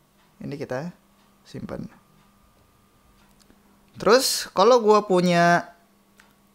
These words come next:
A log B kuadrat ditambah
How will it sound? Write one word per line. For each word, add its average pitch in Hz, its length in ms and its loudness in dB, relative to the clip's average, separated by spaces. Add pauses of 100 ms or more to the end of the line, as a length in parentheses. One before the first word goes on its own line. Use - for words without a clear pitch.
(140)
A 165 160 6
log 170 320 2
B 156 480 6
kuadrat 147 480 0 (1300)
ditambah 147 960 2